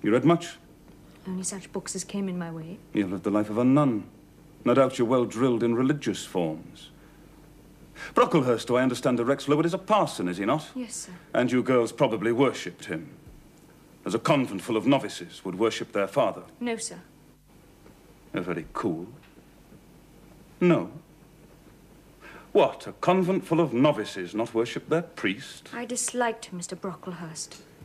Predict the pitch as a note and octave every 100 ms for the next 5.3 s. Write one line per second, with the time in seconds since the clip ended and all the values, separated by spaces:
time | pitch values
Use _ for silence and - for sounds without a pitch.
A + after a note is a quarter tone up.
0 | - A3+ A3 A3 - B3+ A#3+ - - F#3+
1 | F3 F3 - - - - - F#3+ F#3+ -
2 | C#4 C#4 C4 - A3+ G#3 F#3+ E3+ D3+ D3+
3 | - _ - - - - - - - -
4 | - E3+ D#3+ - A#2+ A#2 A2+ A2+ A2 G#2
5 | G#2 G2 F#2+